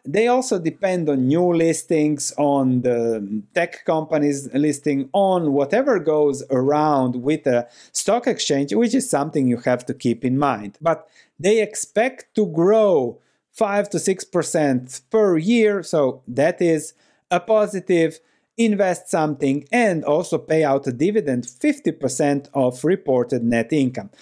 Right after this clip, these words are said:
However, this is something we have to keep in mind. This was really a boom here. They made some acquisitions, so really growing, but they also paid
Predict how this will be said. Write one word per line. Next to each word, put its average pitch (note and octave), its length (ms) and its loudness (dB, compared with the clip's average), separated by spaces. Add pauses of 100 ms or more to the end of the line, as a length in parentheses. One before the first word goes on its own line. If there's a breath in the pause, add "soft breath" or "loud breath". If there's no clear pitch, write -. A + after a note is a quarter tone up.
(220 loud breath)
However, C#4 600 2 (200)
this E3 360 -2
is F3 120 -8
something D#3 360 0
we B2+ 140 0
have C3 220 -2
to C#3 60 -6
keep C3 280 -4
in B2+ 100 0
mind. A2+ 360 0
This C4 200 0
was D#3+ 220 -2
really F3+ 760 2 (380 soft breath)
a C#3+ 100 0
boom G#3+ 680 0
here. F#3+ 440 2
They D#3 220 0
made A#3 260 0
some G3+ 240 0
acquisitions, E3+ 760 0
so C3+ 120 2
really F#3 500 0 (100)
growing, E3+ 580 2
but D3+ 180 -2
they G3+ 180 2
also F#3 640 0 (120)
paid F#3 440 2